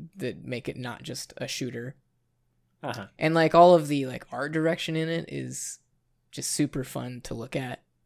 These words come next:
Speaker 1: music and everything. Uh,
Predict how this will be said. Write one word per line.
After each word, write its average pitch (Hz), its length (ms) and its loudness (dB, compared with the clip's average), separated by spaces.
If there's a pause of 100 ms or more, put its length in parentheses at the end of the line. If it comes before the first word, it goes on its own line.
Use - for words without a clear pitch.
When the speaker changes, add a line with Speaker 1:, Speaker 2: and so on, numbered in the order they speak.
(160)
Speaker 1:
music 123 600 -12
and 131 100 -10
everything. 131 460 -12 (840)
Uh, 135 360 -4